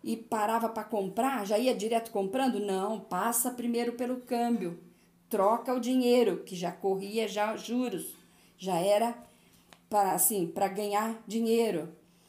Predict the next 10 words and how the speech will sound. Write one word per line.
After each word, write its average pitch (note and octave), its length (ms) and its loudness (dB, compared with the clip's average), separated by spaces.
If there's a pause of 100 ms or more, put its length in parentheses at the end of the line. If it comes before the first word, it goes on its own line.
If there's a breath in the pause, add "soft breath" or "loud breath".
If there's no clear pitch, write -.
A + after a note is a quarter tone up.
(580 soft breath)
Exigiam G#3 600 0
troca A3 520 -2
de G3 120 -4
moedas G#3 720 2
com A3+ 240 -2
cambistas G#3+ 760 -2
que, A3+ 140 -4
logicamente, A3 1400 -2 (340 soft breath)
cobravam G#3 680 0
altas C4+ 520 4